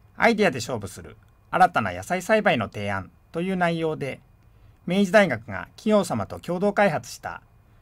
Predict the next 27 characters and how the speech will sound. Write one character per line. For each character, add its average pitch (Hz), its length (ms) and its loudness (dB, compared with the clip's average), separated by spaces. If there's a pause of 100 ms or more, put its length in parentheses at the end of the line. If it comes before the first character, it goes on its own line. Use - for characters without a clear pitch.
(160)
ア - 100 -6
ス - 80 -10
パ 226 100 8
ラ 233 80 8
ガ 202 80 6
ス - 100 -2
の 107 120 -6
新 131 200 -8
栽 127 220 -2
培 113 180 0
法、 107 320 -6 (220)
と 147 100 -10
り 175 120 -8
っ - 20 -18
き 190 140 -8
り 196 60 -8
栽 190 200 4
培 92 180 -4
と、 80 260 -16 (800)
ト 196 100 -8
マ 196 120 4
ト 214 80 2
の 208 120 4
新 196 180 -2
栽 175 200 4
培 165 180 4
法、 131 380 -4